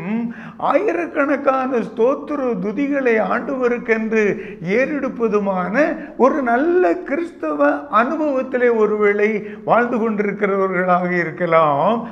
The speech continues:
அப்படித்தான் அந்த குஷ்டரோகிகள் வாழ்ந்து கொண்டிருந்தார்கள். ஆனால் நாங்கள் வாழ்கிறோம், அது போதும் என்று சொல்லி அவர்கள் நினைக்கவில்லை.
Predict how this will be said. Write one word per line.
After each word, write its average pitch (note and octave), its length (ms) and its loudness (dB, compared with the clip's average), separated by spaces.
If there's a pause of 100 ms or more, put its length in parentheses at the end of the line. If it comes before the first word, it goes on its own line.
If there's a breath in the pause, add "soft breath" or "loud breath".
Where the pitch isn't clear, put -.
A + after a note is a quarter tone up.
(120)
அப்படித்தான் G#3 840 0 (160)
அந்த G3 200 -2 (100)
குஷ்டரோகிகள் A#3+ 920 -2
வாழ்ந்து G3 340 -2
கொண்டிருந்தார்கள். D#3+ 920 0 (760 loud breath)
ஆனால் C4+ 680 2 (380 loud breath)
நாங்கள் E4+ 680 2
வாழ்கிறோம், B3 920 2 (280 loud breath)
அது A#3+ 200 6 (160)
போதும் F#4+ 440 2
என்று D#4 220 -4
சொல்லி C4 340 -4
அவர்கள் A#3 360 0
நினைக்கவில்லை. G#3+ 760 0